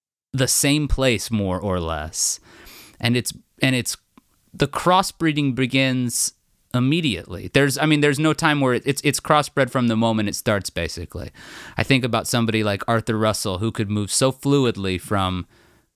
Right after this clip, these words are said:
the club scene to the minimalist thing, to playing with the Talking Heads, to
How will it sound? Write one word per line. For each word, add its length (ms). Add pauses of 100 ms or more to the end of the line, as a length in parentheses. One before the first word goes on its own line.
the 80
club 360
scene 540 (440)
to 640 (420)
the 80
minimalist 840 (760)
thing, 500
to 320
playing 300
with 120
the 60
Talking 400
Heads, 380
to 360